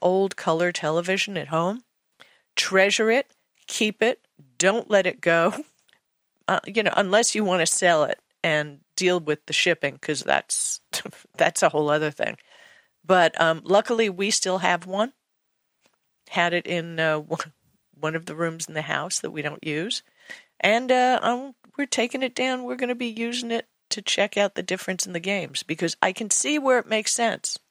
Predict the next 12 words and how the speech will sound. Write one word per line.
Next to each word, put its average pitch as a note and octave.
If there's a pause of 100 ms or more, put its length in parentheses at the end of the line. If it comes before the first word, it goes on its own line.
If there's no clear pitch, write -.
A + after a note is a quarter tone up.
(840)
The E3+
games A3+
were G#3
not G3
designed G3+
for G3+
flat G#3+
screen. C3+ (1120)
So D#3
there E3+
you F#3
go. F#3